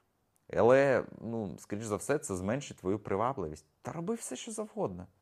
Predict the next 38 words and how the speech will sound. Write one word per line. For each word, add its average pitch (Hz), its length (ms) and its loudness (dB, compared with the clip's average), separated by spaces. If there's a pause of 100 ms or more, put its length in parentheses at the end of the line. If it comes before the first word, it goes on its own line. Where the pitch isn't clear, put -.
(220)
Але 104 240 6
розумій 113 320 0
наслідки. 285 560 -8 (1000)
Що 220 140 4
там 240 100 4
у 240 40 10
нас 233 180 12
з - 40 -4
чоловіками, 233 760 10
їхніми 196 440 4
смаками 190 580 6
і 202 40 4
вподобаннями? 185 800 0 (560)
Ох, 190 400 12
оця 165 300 10
свобода 165 540 8
від 143 180 6
естетики 143 640 6
і 123 60 6
моє 127 220 6
тіло, 135 280 4
моє 117 220 4
діло 131 300 8
поєднується 117 540 4
з 101 60 -4
тим, 143 240 0
що 139 140 0
ми 117 100 4
мусимо 120 420 0
подобатись 104 640 4
іншими. 170 500 -6 (600)
Що 104 180 2
чоловік 117 560 6
чи - 120 -10
чоловіки 95 560 2
повинні 98 400 4
нас 101 220 0
обирати. 120 500 2